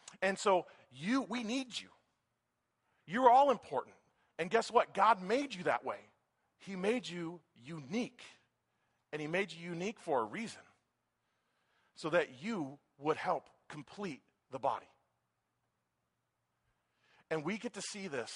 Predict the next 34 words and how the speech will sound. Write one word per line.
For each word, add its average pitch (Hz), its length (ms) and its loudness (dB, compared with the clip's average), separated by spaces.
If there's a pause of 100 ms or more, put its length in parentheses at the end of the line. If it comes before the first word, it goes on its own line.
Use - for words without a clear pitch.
(920)
time 185 540 -4
and 151 120 -4
time 151 320 0
again 123 300 -4
here 123 180 -6
at 113 120 -4
Lakeside. 107 420 -2
We're 151 140 -2
pretty 165 260 -2
lucky 139 320 4
'cause 117 180 -16
we 127 120 -12
get 120 80 -10
to 120 40 -8
see - 180 -14
that 127 120 2
happen 127 320 -2 (160)
all 127 160 0
the 113 80 -2
time. 98 160 -10 (1600)
So 170 160 2
right 185 240 8
now, 202 220 6
as 147 140 0
we're 190 120 4
talking, 151 540 2 (420)
there's 175 220 2
groups 190 460 -4
of, 151 280 4
of 147 200 -2
people 165 260 -6
serving 180 500 0
our 147 140 4
kids. - 480 -10